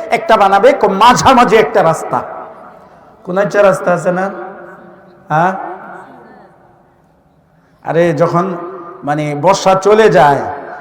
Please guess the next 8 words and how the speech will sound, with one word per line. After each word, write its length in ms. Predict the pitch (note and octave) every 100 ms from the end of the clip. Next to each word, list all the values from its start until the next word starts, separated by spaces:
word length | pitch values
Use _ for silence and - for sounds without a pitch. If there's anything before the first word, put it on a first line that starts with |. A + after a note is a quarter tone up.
| -
ক্ষেত 300 | - F#3 G#3+ - - - -
কি 100 | G3
থাকে, 440 | E3 F#3 F3 B2+ - F#3
ফসল 320 | G3+ - G3 D#3+
ছাড়া 300 | E3 F#3 F#3+
থাকে, 280 | F3 E3
খালি 280 | D3+ D3+ F#3
থাকে, 340 | D3+ C#3 B2